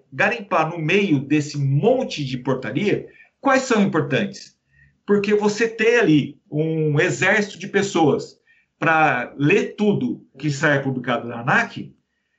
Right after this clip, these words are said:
é uma maneira que não é eficiente, né,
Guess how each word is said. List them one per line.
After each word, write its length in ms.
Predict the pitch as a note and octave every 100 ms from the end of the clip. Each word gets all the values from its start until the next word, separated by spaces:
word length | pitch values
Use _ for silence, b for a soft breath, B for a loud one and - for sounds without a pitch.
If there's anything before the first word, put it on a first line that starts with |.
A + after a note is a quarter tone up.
| _ -
é 80 | F#3
uma 140 | G#3
maneira 500 | A3 G#3+ G#3 A3 A#3 - _ _
que 120 | -
não 240 | A3 A#3+ G#3+
é 340 | G3 A3 A3 -
eficiente, 800 | G3+ G3 - A#3+ G3 G3+ G3+ C3
né, 280 | F3+ G3